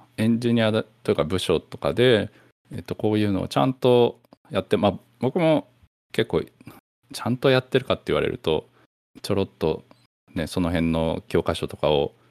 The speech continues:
斜め読みして勉強したぐらいなんで、ちゃんとやっ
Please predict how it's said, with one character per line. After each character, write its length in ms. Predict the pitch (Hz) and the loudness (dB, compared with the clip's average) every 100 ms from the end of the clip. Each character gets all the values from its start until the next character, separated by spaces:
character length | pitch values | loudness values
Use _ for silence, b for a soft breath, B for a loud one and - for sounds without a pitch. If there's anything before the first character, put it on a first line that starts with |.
| _ | _
斜 260 | - 80 80 | -4 -2 -2
め 100 | 78 | -2
読 120 | 78 | -2
み 100 | 80 | -6
し 120 | - | -8
て 420 | - 110 90 - _ _ _ _ - | -2 2 2 0 _ _ _ _ -12
勉 200 | 90 76 | -8 -6
強 120 | - | -6
し 60 | - | -4
た 100 | 80 | -4
ぐ 60 | |
ら 100 | 78 | -2
い 40 | 71 | -4
な 60 | |
ん 80 | - | -8
で、 140 | - 82 | -10 -8
ち 80 | |
ゃ 60 | 78 | -8
ん 40 | |
と 100 | - | -2
や 100 | |
っ 40 | 82 | -2